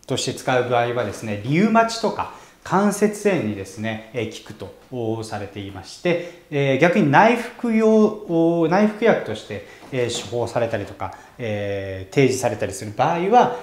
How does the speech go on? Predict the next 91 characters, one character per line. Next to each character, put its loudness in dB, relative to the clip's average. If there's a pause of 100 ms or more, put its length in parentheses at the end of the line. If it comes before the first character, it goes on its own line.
(120)
え -4
ー、 -4
消 6
化 4
不 -2
良 0
に -8 (680)
効 0
く 0
と 4
さ 0
れ -6
て -14
い -12
ま -18
す。 -20 (240)
は -10
い。 -10 (1400)
万 -8
能 -4
で -4
す -10
ね。 -8 (400)
で、 4
八 -2
つ -6
目 0
と 0
し -8
て -6
は -4
で -6
す -12
ね、 -6
ま -4
あ、 -6
そ -2
の 6
他 2
の、 -6 (240)
ま 0
あ、 4
数 4
種 -2
の -2
ハ 2
ー -4
ブ、 -18
ま -2
あ、 -2
い 0
ろ 2
い 6
ろ 4
な 2
こ 4
う、 -2
こ 0
う 4
い -2
っ -10
た 2
で 4
す -6
ね、 0 (180)
え 0
ー、 2
薬 2
草 2
や 2
ハ 4
ー 0
ブ -6
と -12
言 -2
わ 2
れ 2
る 0
も 0
の -2
と 0
ロ 2
ー 0
ズ 0
マ 2
リ 0
ー -2
を -4
合 0
わ 2
せ -8